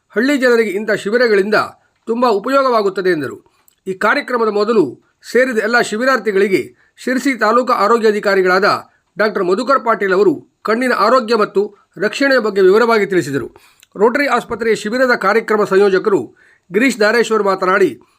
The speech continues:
ಎಲ್ಲ ಶಿಬಿರಾರ್ಥಿಗಳಿಗೆ ಶಸ್ತ್ರಚಿಕಿತ್ಸೆಯ ಮೊದಲು ಮತ್ತು ನಂತರ ಪಾಲಿಸಬೇಕಾದ ನಿಯಮಗಳನ್ನು ತಿಳಿಸಿದರು. ಕಾರ್ಯಕ್ರಮದಲ್ಲಿ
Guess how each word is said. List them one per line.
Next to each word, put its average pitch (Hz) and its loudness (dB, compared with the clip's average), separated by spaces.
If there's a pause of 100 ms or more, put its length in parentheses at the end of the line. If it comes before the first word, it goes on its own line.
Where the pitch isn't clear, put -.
(180)
ಎಲ್ಲ 254 2
ಶಿಬಿರಾರ್ಥಿಗಳಿಗೆ 214 0
ಶಸ್ತ್ರಚಿಕಿತ್ಸೆಯ 220 -4
ಮೊದಲು 180 0 (280)
ಮತ್ತು 214 -2
ನಂತರ 226 2
ಪಾಲಿಸಬೇಕಾದ 196 0
ನಿಯಮಗಳನ್ನು 226 2
ತಿಳಿಸಿದರು. 143 -2 (340)
ಕಾರ್ಯಕ್ರಮದಲ್ಲಿ 208 -2